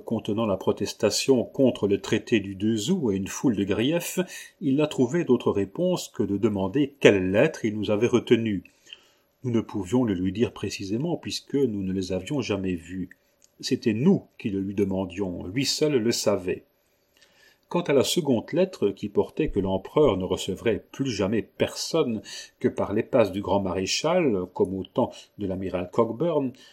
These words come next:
le gouverneur a répondu qu'il était fâché que le général Bonaparte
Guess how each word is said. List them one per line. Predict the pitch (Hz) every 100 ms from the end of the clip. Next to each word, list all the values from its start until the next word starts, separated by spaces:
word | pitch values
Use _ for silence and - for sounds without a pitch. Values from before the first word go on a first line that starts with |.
| _ -
le | 127 127
gouverneur | 131 117 101 110 156 110
a |
répondu | 107 98 98 98 127 175 -
qu'il | 113
était | 101 101
fâché | - 98 - 185 160
que | -
le | 101 98 95 90 95
général | 90 117 110 107 104 135
Bonaparte | 104 98 98 - 165 160 -